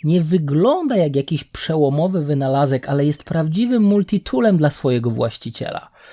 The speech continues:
Pozwala pochwycić ofiarę, zabić ofiarę, wyszarpać mięso z ofiary, budować gniazda,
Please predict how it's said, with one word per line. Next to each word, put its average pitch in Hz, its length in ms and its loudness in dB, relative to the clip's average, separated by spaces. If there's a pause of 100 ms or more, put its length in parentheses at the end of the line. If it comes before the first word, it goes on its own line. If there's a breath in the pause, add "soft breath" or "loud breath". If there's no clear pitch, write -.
(240 loud breath)
Pozwala 180 420 2
pochwycić 220 640 -2
ofiarę, 123 420 -2
zabić 180 480 -4
ofiarę, 131 400 0
wyszarpać 208 840 0
mięso 226 520 0
z 185 60 0
ofiary, 160 380 2
budować 165 380 0
gniazda, 190 540 2